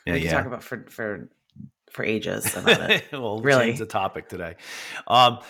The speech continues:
Speaker 1: but, you know, but today's topic, and, you know, it really, it fits into what we're talking about as well. We're talking, uh, today's topic is social media and storytelling for nonprofits. And, um, you know, storytelling for nonprofits,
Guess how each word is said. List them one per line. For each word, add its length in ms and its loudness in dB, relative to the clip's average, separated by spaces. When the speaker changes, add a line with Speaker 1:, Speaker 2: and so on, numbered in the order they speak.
Speaker 1:
but, 80 4
you 60 8
know, 80 6
but 80 -4
today's 300 6
topic, 420 6
and, 200 -2
you 100 0
know, 120 6
it 140 2
really, 340 8
it 120 2
fits 280 2
into 200 0
what 180 0
we're 60 2
talking 320 2
about 180 -4
as 80 -10
well. 100 -4
We're 80 -6
talking, 300 0
uh, 80 2
today's 260 -2
topic 280 0
is 60 -4
social 300 0
media 400 -4
and 140 -8
storytelling 580 -4
for 120 -10
nonprofits. 840 -4
And, 500 0
um, 400 2
you 140 -2
know, 100 2
storytelling 1080 0
for 160 -2
nonprofits, 920 2